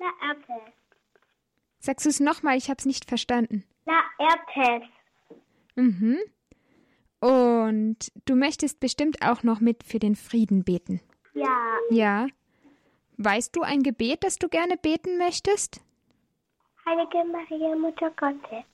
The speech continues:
Speaker 2: Also ein Gegrüßet seist du, Maria.
Speaker 1: Ja.
Speaker 2: Kannst du das schon alleine vorbeten?
Speaker 1: Ja.
Speaker 2: Gut.
Speaker 1: Ja.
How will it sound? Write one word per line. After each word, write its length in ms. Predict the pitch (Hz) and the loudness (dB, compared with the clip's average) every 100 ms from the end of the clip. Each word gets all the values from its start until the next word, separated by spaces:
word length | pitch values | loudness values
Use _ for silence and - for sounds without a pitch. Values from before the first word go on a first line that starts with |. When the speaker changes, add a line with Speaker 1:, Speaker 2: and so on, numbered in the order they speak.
| - | -2
Speaker 2:
Also 200 | 233 - | -2 0
ein 120 | - | 0
Gegrüßet 520 | 262 277 277 294 277 - | 0 2 0 0 -2 -2
seist 280 | 254 - | -2 0
du, 60 | 269 | 2
Maria. 480 | 254 254 226 208 214 - _ _ | 2 2 2 0 -4 -10 _ _
Speaker 1:
Ja. 80 | 262 - - - | -20 -20 -20 -4
Speaker 2:
Kannst 280 | 254 254 - | 0 0 0
du 40 | |
das 200 | 330 320 | -2 0
schon 100 | 294 | 0
alleine 380 | 247 269 302 349 | 0 0 0 -2
vorbeten? 540 | - 254 254 262 - 415 - _ _ _ _ | -2 -2 0 -4 -4 -8 -10 _ _ _ _
Speaker 1:
Ja. 200 | 285 269 - - _ _ _ | 2 2 0 -12 _ _ _
Speaker 2:
Gut. 80 | - | 2
Speaker 1:
Ja. 380 | 349 330 320 | 4 4 2